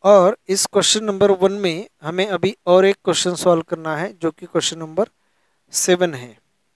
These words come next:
बाकी के आप अभी सॉल्व कर सकते हैं। तो ये जो क्वेश्चन है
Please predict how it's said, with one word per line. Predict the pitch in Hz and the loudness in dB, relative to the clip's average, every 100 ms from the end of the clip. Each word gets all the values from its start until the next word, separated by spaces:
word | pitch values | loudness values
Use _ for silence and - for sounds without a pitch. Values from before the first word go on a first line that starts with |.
| _ 160 | _ -2
बाकी | 165 - - | -2 -2 -8
के | 196 202 170 | -4 -4 0
आप | 170 - | -2 -2
अभी | 175 151 | -8 -6
सॉल्व | 185 180 151 | -4 -2 -2
कर | 143 143 | -4 -12
सकते | - 127 _ 131 | -14 -16 _ -20
हैं। | _ _ _ _ _ _ _ _ _ _ _ - | _ _ _ _ _ _ _ _ _ _ _ -8
तो | 156 | -4
ये | 156 180 | 2 2
जो | 208 | 2
क्वेश्चन | 202 180 190 185 | 0 0 0 -2
है | 175 | -2